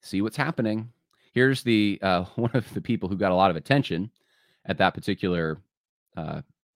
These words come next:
protest in Kentucky. I don't know a lot more details about this person. I'm sure more will come out, but,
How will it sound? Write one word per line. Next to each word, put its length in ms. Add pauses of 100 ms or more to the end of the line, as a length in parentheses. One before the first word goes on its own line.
protest 540
in 140
Kentucky. 580 (640)
I 80
don't 140
know 140
a 20
lot 180
more 140
details 380
about 240
this 120
person. 480
I'm 100
sure 220
more 240
will 80
come 300
out, 360
but, 320